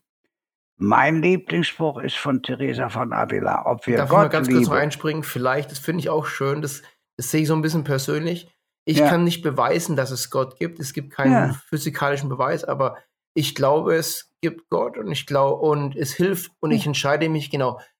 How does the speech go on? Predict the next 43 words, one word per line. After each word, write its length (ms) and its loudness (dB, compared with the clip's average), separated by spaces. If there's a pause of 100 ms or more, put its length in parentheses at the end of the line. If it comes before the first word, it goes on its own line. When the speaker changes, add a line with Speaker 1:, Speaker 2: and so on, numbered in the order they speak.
Speaker 2:
ich 120 -12
entscheide 420 0
mich 180 -4
aus 200 -4
freiem 520 0
Willen 320 -2
bewusst 400 -4
dazu, 560 -6 (500)
ein 500 -4
Christ 280 -2
zu 60 -10
sein 180 -2
und 60 -2
an 120 -4
Gott 180 -2
zu 120 -8
glauben 440 0
und 140 -4
ich 240 -10 (240)
finde 220 0
auch, 40 -4
dass 140 -4
es 140 -6
mir 180 -2
positiv 640 -4
im 140 -12
Leben 280 -2
weiterhilft. 480 -6 (460)
Aber 120 2
ich 60 6
Speaker 1:
Genau. 200 6
Speaker 2:
stülpe 140 0
keinem 300 0
diese, 460 -4 (380)
diese 180 -4
Entscheidung 460 -4
über 340 -4
und 120 -14
ich 140 -20
zwinge 240 -2
auch 100 -4
keinen. 280 -6
Und 140 -12